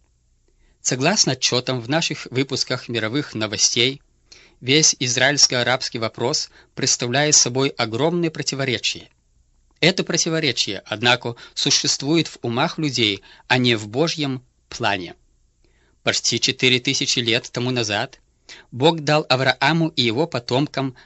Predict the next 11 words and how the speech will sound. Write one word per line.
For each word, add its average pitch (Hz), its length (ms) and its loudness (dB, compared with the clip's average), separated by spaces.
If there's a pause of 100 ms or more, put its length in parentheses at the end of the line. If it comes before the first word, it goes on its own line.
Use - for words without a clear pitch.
двойное 123 640 2
обещание 139 1000 0 (180)
благословения. 123 880 -2 (640)
Завет, 123 520 0 (600)
который 165 420 0
заключил 131 520 0
Бог 143 240 0
с - 100 2
Авраамом, 110 640 0 (460)
является 143 580 4
превыше 147 680 0